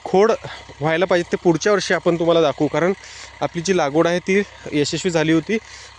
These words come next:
परंतु लेट लागवड थोडीशी, म्हणजे मी तो लवकर कसं म्हणतोय की बारा जूनला पारंपरिकपेक्षा, परंतु जर, अ, आपण जी लागवड सत्तावीस मेपासून ते एक जूनपर्यंत जर केली असती तेवढ्या एक चार पाच दिवसामध्ये, तर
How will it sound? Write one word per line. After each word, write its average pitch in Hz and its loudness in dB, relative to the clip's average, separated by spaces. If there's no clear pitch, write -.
परंतु 170 2
लेट 160 0
लागवड 180 0
थोडीशी, 160 -4
म्हणजे 143 -4
मी 165 2
तो 160 -2
लवकर 147 2
कसं 170 0
म्हणतोय 156 -2
की 175 -10
बारा 165 2
जूनला 143 2
पारंपरिकपेक्षा, 151 -2
परंतु 151 -4
जर, 165 2
अ, 156 4
आपण 165 0
जी 175 2
लागवड 160 2
सत्तावीस 175 0
मेपासून 170 -2
ते 180 0
एक 165 0
जूनपर्यंत 165 2
जर 175 2
केली 160 2
असती 147 -4
तेवढ्या 147 2
एक 151 -6
चार 143 -2
पाच 147 0
दिवसामध्ये, 139 -2
तर 175 4